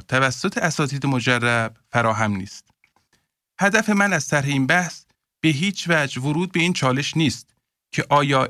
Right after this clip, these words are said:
ارائهٔ تمام مهارت‌های حرفه‌ای لازم برای دندونپزشکای عمومی وظیفه و رسالت دانشکده‌های دندونپزشکی هست یا نه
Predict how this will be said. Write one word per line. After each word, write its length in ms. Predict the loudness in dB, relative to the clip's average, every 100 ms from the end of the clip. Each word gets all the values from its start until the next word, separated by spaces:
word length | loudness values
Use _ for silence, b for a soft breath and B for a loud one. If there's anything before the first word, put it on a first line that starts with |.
| 2
ارائهٔ 420 | 2 2 2 0
تمام 360 | 2 2 4
مهارت‌های 520 | 4 2 0 0 -2 0
حرفه‌ای 460 | -2 -4 0 0
لازم 640 | 2 0 0 0 0 -2 -2
برای 240 | 0 2
دندونپزشکای 760 | 2 2 2 0 -2 -2 -2 -2
عمومی 540 | 0 2 2 2 0 -8 _ _ _ -4
وظیفه 540 | 0 0 0 0 0
و 60 | 2
رسالت 640 | 2 0 0 0 0 0
دانشکده‌های 760 | 0 0 0 -2 -2 -2 -2
دندونپزشکی 760 | 0 0 0 -2 -6 -6 -6 -4
هست 400 | 0 0 0 -2
یا 160 | 0 2
نه 280 | 0 -2